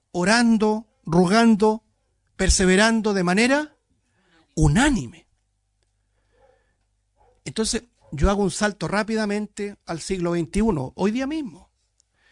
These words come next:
¿Cuál es la instrucción que hemos recibido del Señor para con la iglesia en este tiempo? La instrucción es bien clara.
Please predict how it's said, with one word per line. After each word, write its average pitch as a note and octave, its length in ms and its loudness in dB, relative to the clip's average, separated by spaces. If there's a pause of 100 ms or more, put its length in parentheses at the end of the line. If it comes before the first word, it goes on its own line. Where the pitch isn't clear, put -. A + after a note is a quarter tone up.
(160)
¿Cuál B3+ 160 0
es C#4 60 -2
la C4 100 0
instrucción A#3+ 560 -6
que A3+ 160 -6
hemos G3+ 200 -2
recibido G3 760 -2
del G3+ 180 -2
Señor G3 500 -4
para F#3 300 -2
con E3+ 160 -2
la E3 80 -2
iglesia F#3 380 -4
en E3+ 80 -4
este D#3+ 200 -8
tiempo? B2 460 -18 (1160)
La E3 100 -2
instrucción A#3 460 -2
es A3 80 -2
bien B2+ 160 -6
clara. - 500 -6